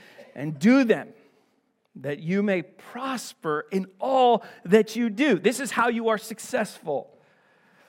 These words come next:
And Moses asked the Israelites to gather in a formal ceremony before God. Verse ten, "You're standing today, all of you, before the Lord your God,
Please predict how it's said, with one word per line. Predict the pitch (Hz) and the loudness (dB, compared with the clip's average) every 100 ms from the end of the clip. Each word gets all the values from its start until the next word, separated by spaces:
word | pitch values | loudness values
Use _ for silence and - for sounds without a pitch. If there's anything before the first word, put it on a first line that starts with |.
| _ _ 180 | _ _ 4
And | |
Moses | 196 254 254 233 | 8 8 6 0
asked | 196 226 247 | 0 0 0
the | |
Israelites | 208 208 180 190 | 0 4 4 2
to | 196 | -4
gather | 160 190 214 202 | -2 2 4 4
in | 180 | 2
a | 156 | -2
formal | - 185 233 | -2 2 2
ceremony | 247 196 175 170 160 180 | 0 -2 0 0 -2 -4
before | 170 170 170 180 180 - - | -6 -6 0 0 0 -16 6
God. | 185 165 147 | 6 6 4
Verse | 170 185 | -2 0
ten, | - 196 147 | 0 0 0
"You're | 151 | -8
standing | - - 185 247 277 269 | -8 -2 4 4 4 0
today, | 240 190 185 185 180 - _ _ _ _ - | 0 4 4 2 -2 -18 _ _ _ _ 2
all | 180 226 220 | 8 10 10
of | 160 | 4
you, | 151 151 180 | -2 -2 0
before | 175 170 180 | -2 -2 0
the | 180 | 0
Lord | 160 185 196 | 2 0 2
your | 233 | 0
God, | 165 135 156 | 2 4 2